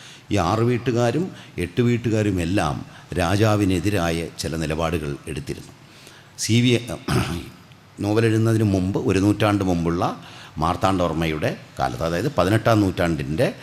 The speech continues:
ആ, തുടക്കത്തിൽ സി വി, മാർത്താണ്ഡവർമ്മ നേരിട്ട പ്രശ്നം ആഭ്യന്തര ശത്രുക്കളെ,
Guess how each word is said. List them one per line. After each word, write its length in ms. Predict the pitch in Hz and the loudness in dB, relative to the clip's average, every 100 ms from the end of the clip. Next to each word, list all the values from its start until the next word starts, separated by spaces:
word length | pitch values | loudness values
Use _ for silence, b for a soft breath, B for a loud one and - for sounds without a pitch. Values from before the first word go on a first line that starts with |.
| B B B B - | B B B B -8
ആ, 80 | 67 67 64 71 - | -6 -4 -6 -6 -2
തുടക്കത്തിൽ 540 | 90 90 87 78 65 - | 0 0 -2 -4 -6 -6
സി 180 | - 92 98 | -4 -2 -2
വി, 100 | 104 - - - - | -4 -8 -20 -20 -8
മാർത്താണ്ഡവർമ്മ 680 | 90 120 160 170 143 110 98 | -2 0 6 8 8 6 2
നേരിട്ട 340 | 85 82 78 | 0 -2 -4
പ്രശ്നം 400 | 73 57 - 67 - - B B B - | -8 -8 -8 -10 -12 -20 B B B -4
ആഭ്യന്തര 560 | 95 117 117 131 131 | 0 2 6 6 6
ശത്രുക്കളെ, 480 | 131 110 - 82 60 | 4 2 -2 -6 -6